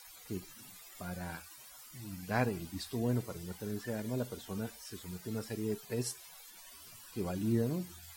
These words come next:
la capacidad de tenencia del arma, porque por supuesto un arma, eh, implica siempre un riesgo. Y el otro tema, eh, tiene que ver con el tipo de armas que se venden en Costa Rica, que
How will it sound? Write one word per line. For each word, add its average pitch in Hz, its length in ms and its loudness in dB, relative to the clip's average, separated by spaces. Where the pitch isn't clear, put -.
la 101 160 0
capacidad 87 760 0
de 120 120 0
tenencia 98 440 0
del 82 80 -4
arma, 95 220 -2
porque 120 240 -6
por 85 160 -12
supuesto - 420 -8
un 104 80 2
arma, 104 280 2
eh, 92 480 -6
implica 107 420 -2
siempre 120 400 2
un 78 140 -6
riesgo. 78 240 -10
Y 143 100 4
el 160 80 8
otro 170 200 6
tema, 160 460 4
eh, 117 260 2
tiene 131 220 4
que 131 140 0
ver 131 160 4
con 131 140 0
el 120 60 2
tipo 135 300 2
de 131 80 6
armas 123 260 2
que - 80 -12
se - 120 -6
venden 123 180 2
en 123 40 -4
Costa 123 220 -6
Rica, 131 240 0
que 120 240 -6